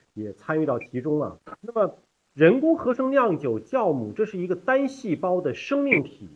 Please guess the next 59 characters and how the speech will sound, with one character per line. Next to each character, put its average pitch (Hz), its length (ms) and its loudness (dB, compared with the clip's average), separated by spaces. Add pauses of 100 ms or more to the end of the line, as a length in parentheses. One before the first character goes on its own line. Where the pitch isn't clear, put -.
里 117 100 -6
边 160 120 0
的 147 80 2
D 165 180 0
N 165 80 2
A 147 300 0
染 113 200 -8
色 156 140 4
体 - 160 -18 (140)
是 - 160 -8
由 123 120 0
人 113 220 -6
工 135 140 -6
来 117 100 -2
合 113 220 -10
成 - 80 -20 (160)
的。 - 100 -20 (240)
而 220 140 0
这 349 160 -4
一 240 80 0
次 196 200 2
人 151 220 4
工 294 160 0
合 262 100 -4
成 - 200 4
淀 277 280 4
粉， 120 360 -12
淀 302 200 2
粉 - 120 4
我 247 100 0
们 127 100 -6
知 - 80 -12
道 226 140 -2
那 202 240 -4 (140)
就 277 100 -6
是 226 80 -4
有 185 160 2
机 226 160 -4
物， 302 240 4
它 196 100 -2
并 269 200 -4
不 196 80 -4
是 208 120 -8
一 196 60 -8
个 185 100 -2
活 147 220 0
的 185 100 0
生 277 160 -4
命 262 140 -2
体， - 260 -14 (360)
那 330 120 -8
是 311 120 0
合 226 200 -4 (120)
成 - 100 8
一 - 140 6
个 - 200 4
生 330 240 2
命 320 140 6
体 143 580 0